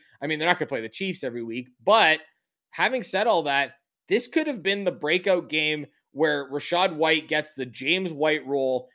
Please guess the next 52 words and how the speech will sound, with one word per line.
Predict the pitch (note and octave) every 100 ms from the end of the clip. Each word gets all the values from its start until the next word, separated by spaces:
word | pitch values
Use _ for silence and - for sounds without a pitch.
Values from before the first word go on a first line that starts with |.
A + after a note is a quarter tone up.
| _
in | B2+
this | C3 B2+
Tampa | - D3 E3+
Bay | F3 F3+
offense | C#3+ C#3+ C#3+ C3
with | A2+ -
Tom | B2+ D3
Brady | D#3+ D#3 D3+
at | D#3
the | D3+
helm. | C3+ C3 B2 B2+ _ _ -
And | A#2+
five | - E3 F#3+
catches | G3+ G3 E3
for | D3+
fifty | - F3 E3+
yards | E3 D#3+ D3
is | C3
no | C#3 D#3
slouch. | C#3 E3+ D#3+ C#3+
If | C3
you're | B2+ E3
in |
full | D#3+ E3+
P | E3+ E3
P | D#3+
R | D#3+ D#3+
leagues, | D3+ C#3
that's | A#2+ D#3+ -
double | E3+ E3
digits | D3+ D3 D3
right | C#3+ C3+
there. | E3+ E3+ D3+ C#3 _ _
Doesn't | D#3 D#3+ E3+
even | E3
include | D3+ - D3+
the | B2
touchdown. | G#2+ C#3+ C#3+ E3+ F3+ G3 - -
I | C#3
think | D3+
we're | C3
gonna | B2 A#2+
see | -
a | A#2
lot | A2 C3+ D3+
more | D3 D3
Rachaad | C3 - C3 B2+
White. | A#2 C3+ D#3+ - _
He | - F#3+
would | F#3 C#3
probably | - E3+ F3+ F#3 F3 F3+
be | E3 E3 E3 D3+